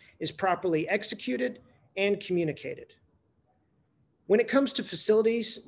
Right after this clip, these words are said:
they are another serious concern for drivers. A few small changes can go a long way.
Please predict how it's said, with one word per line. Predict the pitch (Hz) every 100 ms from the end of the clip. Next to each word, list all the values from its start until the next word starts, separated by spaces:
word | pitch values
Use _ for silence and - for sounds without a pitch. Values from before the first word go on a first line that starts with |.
| -
they | 175 202
are | 196 190 180
another | 175 170 175
serious | 160 - 175 165 151
concern | - 147 - 156 143
for | 147
drivers. | 131 143 143 - - - - _ _ _ _
A | -
few | - 233 254
small | - 196 190 190
changes | - 185 175 170
can | - 151
go | 151 151
a |
long | 139 139 135 131
way. | 123 131 135 139